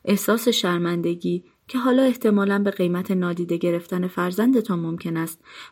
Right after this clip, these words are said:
باعث شود همیشه سرسختانه فکر کنید که حق با شماست، به جای اینکه احساس کنید زیر فشار شرمندگی نابود می‌شوید، برای یافتنش به خودتان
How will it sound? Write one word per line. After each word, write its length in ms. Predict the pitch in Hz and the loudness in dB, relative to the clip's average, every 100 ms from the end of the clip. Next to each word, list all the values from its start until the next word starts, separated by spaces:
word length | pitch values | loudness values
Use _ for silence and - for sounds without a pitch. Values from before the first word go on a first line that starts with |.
| - | 2
باعث 340 | 202 214 247 | 4 4 2
شود 340 | 214 175 170 170 _ | 0 0 -2 -6 _
همیشه 360 | - 233 226 262 | -2 0 0 0
سرسختانه 680 | - 208 202 185 - 180 185 | -2 -4 -2 -6 -4 -4 -4
فکر 300 | 185 214 214 | 0 0 2
کنید 300 | 208 170 170 | 0 -4 -4
که 100 | 175 | -6
حق 220 | 170 165 | -4 -4
با 120 | 170 | -4
شماست، 520 | 175 180 175 185 190 _ _ _ _ - | -4 -4 -2 -2 -4 _ _ _ _ -6
به 80 | |
جای 240 | 165 175 175 | -2 0 0
اینکه 280 | 175 175 175 | 0 -2 -2
احساس 440 | 175 - 208 214 | -2 -2 -2 -2
کنید 360 | 190 175 170 - - _ | -4 -2 -4 -8 -20 _
زیر 260 | - 214 | 0 2
فشار 420 | 208 190 185 226 233 | 4 2 0 2 2
شرمندگی 680 | 208 170 170 170 165 165 | 0 -2 -2 -2 -4 -4
نابود 420 | 165 160 160 160 | -4 -4 -4 -4
می‌شوید، 580 | 165 160 165 170 185 185 _ _ _ _ | -4 -4 -4 0 0 0 _ _ _ _
برای 300 | 170 165 175 | -4 0 0
یافتنش 600 | 180 165 160 - 165 170 | 2 0 -4 -4 -4 -4
به 100 | - | -6
خودتان 480 | - 160 160 165 | -4 -4 -4 -6